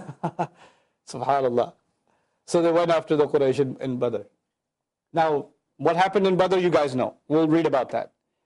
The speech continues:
But I wanna get to the beginning of the surah. The introduction takes a long time for the surah, but th-, that's important. All of this stage setting is important. So,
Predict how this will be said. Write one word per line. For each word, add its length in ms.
But 260
I 100
wanna 200
get 180
to 80
the 100
beginning 360
of 140
the 80
surah. 200
The 240
introduction 420
takes 160
a 40
long 180
time 160
for 120
the 80
surah, 300
but 160
th-, 100
that's 180
important. 400
All 160
of 80
this 320
stage 300
setting 280
is 120
important. 480
So, 580